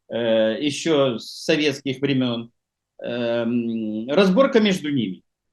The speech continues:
Граждан это, то есть я призываю слушателей, э, того, что мы с тобой обсуждаем,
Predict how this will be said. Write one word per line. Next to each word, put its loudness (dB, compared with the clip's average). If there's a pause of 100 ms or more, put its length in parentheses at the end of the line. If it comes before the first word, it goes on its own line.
(100)
Граждан 4
это, 0 (280)
то 4
есть -2
я 4
призываю 2
слушателей, -4
э, -4 (100)
того, 2
что -6
мы -2
с -10
тобой -4
обсуждаем, -4